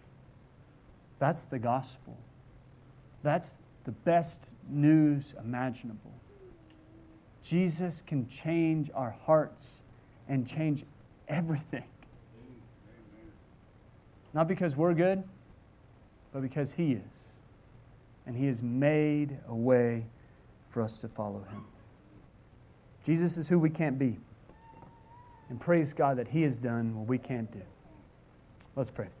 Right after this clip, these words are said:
Father, what a blessing it is to know you and to be known by you. God, we look to the world around us and we see so many ways that we are tempted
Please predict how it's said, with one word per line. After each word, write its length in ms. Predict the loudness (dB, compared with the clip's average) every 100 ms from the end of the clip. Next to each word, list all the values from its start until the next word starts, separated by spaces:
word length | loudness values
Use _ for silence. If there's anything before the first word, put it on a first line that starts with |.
| -20 -20 -20 -20 -20 -20 -20 -20 -20 -20 -20 -20 -12
Father, 220 | 8 10 12
what 160 | 12
a 60 | 12
blessing 360 | 10 8 6
it 100 | 4
is 380 | 6 6 4 -2 -12 -4
to 440 | 4 6 8 4 -2 -14 -20 -20 -20 -20 -20 -4
know 320 | 6 10 10
you 460 | 8 8 10 10 8
and 200 | 2 -4
to 80 | -2
be 140 | -2
known 420 | 2 2 4 4
by 220 | 2 0 0
you. 360 | -2 -4 -6 -12 -20 -20 -20 -20 -20 -20 -2
God, 200 | 6 6
we 140 | 8 8
look 340 | 8 6 2 -12
to 280 | 2 6 8
the 100 | 6
world 400 | 4 8 10 10
around 460 | 6 4 6 6 6
us 240 | 6 4 -2
and 160 | 0 4
we 100 | 2
see 300 | 2 2 2
so 260 | 6 8
many 160 | 8 4
ways 380 | 8 8 8 2
that 80 |
we 160 | 6 8
are 120 | 8
tempted 680 | 4 2 2 4 2 2 0